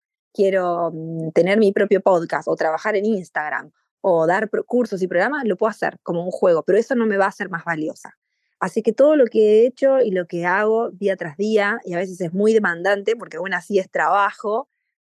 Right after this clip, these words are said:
y hoy en día estoy muy cansada, estoy viajando mucho y haciendo muchas cosas, pero, pero todo es para, para, mm, seguir disfrutando esta forma de vida. No soy, no soy más valiosa por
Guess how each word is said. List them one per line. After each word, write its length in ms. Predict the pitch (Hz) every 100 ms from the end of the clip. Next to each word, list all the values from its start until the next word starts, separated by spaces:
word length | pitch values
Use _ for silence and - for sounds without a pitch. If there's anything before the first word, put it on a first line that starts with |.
| -
y 160 | 196 185 -
hoy 220 | - 254
en 120 | 220
día 160 | 240 233
estoy 200 | 233 220
muy 180 | 233 254
cansada, 680 | 247 226 220 254 247 240 233
estoy 180 | 233 240
viajando 400 | 233 240 240 214
mucho 420 | 226 269 254 254
y 40 |
haciendo 220 | 196 233 226
muchas 240 | 233 220
cosas, 220 | 285 269 -
pero, 360 | 185 165 151 _
pero 260 | - 170 165
todo 420 | - 233 311 285
es 160 | 214 240
para, 640 | - 175 165 160 156 151 - _ _ _
para, 400 | 180 170 165 156
mm, 180 | 156 - _ _
seguir 640 | - 196 185 226 262 233 - _ 175
disfrutando 500 | 180 180 202 226 214
esta 180 | 214 202
forma 400 | - 180 170 165
de 80 | 160
vida. 280 | 156 160 -
No 200 | 208 226
soy, 300 | 254 233 -
no 160 | 196 226
soy 160 | 233
más 200 | 196 175
valiosa 440 | 170 160 175 175 180
por 240 | 156 156